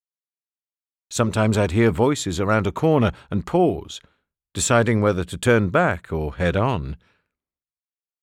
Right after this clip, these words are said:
When I did see people, usually men alone or in pairs, occasionally a man and a woman, I'd slow my step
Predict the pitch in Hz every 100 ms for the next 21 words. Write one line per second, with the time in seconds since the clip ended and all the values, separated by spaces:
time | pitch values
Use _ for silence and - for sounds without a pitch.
0 | _ 143 160 156 208 185 - 143 101 98
1 | 90 78 - - _ _ _ _ _ -
2 | 135 113 82 76 80 92 117 98 90 87
3 | 101 127 90 101 117 95 - 95 82 78
4 | - 151 101 87 82 - _ _ _ _
5 | - - 240 143 98 90 98 92 92 107
6 | 104 104 82 71 87 160 104 92 - _
7 | _ _ _ _ _ _ _ - 78 73
8 | - - 120 165 147 113 95 - - 117
9 | 82 -